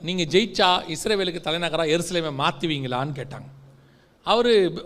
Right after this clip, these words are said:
பொலிட்-, அரசியல்வாதி கிடையாதுல்ல, அவர் பிசினஸ்மேன். "அதெல்லாம் மாத்திடலான்னாரு." எந்த அரசியல்வாதியும் அப்படி சொல்ல மாட்டாங்க. உடனே என்ன ஆச்சுன்னா,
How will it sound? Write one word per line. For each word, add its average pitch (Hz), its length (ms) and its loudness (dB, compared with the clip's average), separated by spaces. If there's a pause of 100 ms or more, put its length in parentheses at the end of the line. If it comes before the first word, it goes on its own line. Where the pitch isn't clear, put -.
பொலிட்-, 220 440 0
அரசியல்வாதி 202 680 4
கிடையாதுல்ல, 135 600 4 (440)
அவர் 202 200 4
பிசினஸ்மேன். 190 580 2 (420)
"அதெல்லாம் 240 300 4
மாத்திடலான்னாரு." 147 680 0 (1200)
எந்த 233 260 2
அரசியல்வாதியும் 220 400 4
அப்படி 170 40 -2
சொல்ல 175 280 2
மாட்டாங்க. 117 240 -4 (1040)
உடனே 233 680 6
என்ன 226 300 4
ஆச்சுன்னா, 190 640 -2